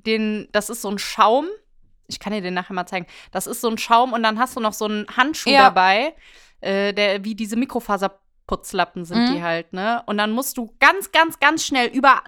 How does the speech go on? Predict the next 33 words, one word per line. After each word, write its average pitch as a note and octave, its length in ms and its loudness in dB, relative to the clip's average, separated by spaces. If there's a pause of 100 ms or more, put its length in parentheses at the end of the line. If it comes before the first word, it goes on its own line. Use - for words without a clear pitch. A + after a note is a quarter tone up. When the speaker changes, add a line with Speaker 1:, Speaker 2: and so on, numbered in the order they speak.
Speaker 1:
deine A#3+ 240 4
Haut D#4 260 2
reiben F#3+ 320 0
mit G3+ 140 -6
diesem G#3+ 200 -6
Schaum D4 300 0
auf A3+ 120 -2
diesem G3 260 -8
Handschuh. G3+ 240 -6
Ganz, D#4 300 2
du A#3 100 -8
musst A#3 200 -8
wirklich C#4 280 -8
richtig D4+ 360 -6
schnell B3+ 320 -2
sein. G3+ 360 -2 (400)
Und A3+ 100 0
dann A3+ 120 4
lässt C4 220 0
du B3 40 -14
das, A#3 180 0
glaub A#3 160 0
ich, A#3 240 -10
sechs A3+ 240 -4
bis B3+ 140 -10
acht A#3 200 -2
Stunden A3+ 320 -2
einwirken B3+ 600 0
und G#3+ 140 -2
wäschst A3 260 -2
es - 160 -12
dann F#3+ 240 0
ab. - 240 -6